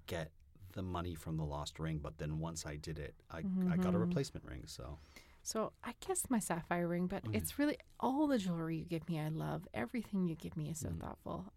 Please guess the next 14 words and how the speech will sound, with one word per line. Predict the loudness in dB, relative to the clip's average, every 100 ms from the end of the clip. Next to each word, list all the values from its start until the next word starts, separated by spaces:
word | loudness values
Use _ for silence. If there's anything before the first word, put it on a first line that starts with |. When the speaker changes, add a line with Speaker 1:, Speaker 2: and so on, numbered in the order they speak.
| -20 -20 -20 -6
Speaker 2:
We're | 0
making | 0 0 -2 -2 -6 -14 -20 -14 -4
somebody | 2 4 4
really | 2 0 0
sick | -2 -6 -6
with | -8
this | -8 -8
conversation. | -4 -4 -2 -4 -2
Speaker 1:
Yeah, | -2
fair | -2
enough. | -4 -8 -2
Next, | 2 2 0 -2
next | -2 -2 -4
card. | -6 -8 -8